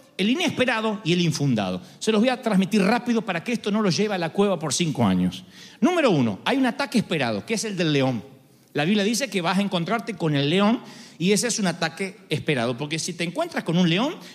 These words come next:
no hay sorpresas, vas a ser atacado. El paquete de la vida viene con problemas incorporados. Por eso la Biblia dice, "Sed sobrios porque vuestro adversario, el diablo, anda como león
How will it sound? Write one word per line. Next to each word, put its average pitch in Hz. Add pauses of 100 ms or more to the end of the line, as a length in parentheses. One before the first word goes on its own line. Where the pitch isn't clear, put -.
no 190
hay 214
sorpresas, 165
vas 185 (100)
a 147
ser -
atacado. 127 (1200)
El 156
paquete 180
de 254
la 220
vida 247
viene 196
con 170
problemas 170
incorporados. 113 (580)
Por 175
eso 190
la 190
Biblia 208
dice, 185
"Sed 202
sobrios 269
porque 180
vuestro 175
adversario, 170
el 202
diablo, 233
anda 196
como 180
león 254